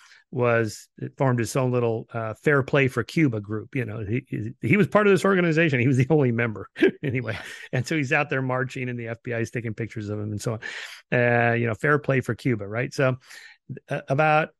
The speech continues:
Speaker 1: I don't know, fifteen years ago or so, Hitchens wrote an essay about, uh, David Irving, the Holocaust denier.
Speaker 2: Mm.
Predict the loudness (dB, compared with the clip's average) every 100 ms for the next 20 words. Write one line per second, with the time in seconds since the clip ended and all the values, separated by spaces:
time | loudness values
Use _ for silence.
0 | _ -6 -4 -2 -4 -4 -6 -4 -2 2
1 | 2 2 2 0 -2 -4 -4 -2 -2 -4
2 | -2 -2 -2 0 2 2 0 -2 -2 -2
3 | -4 -4 -8 -12 _ _ _ _ -10 -2
4 | 2 4 4 2 -2 _ _ -8 -6 -4
5 | -4 -6 -4 0 0 2 0 0 -4 -6
6 | -4 -6 -6 -10 -10 -12 -12 -14 -18 _
7 | -18 -16 -14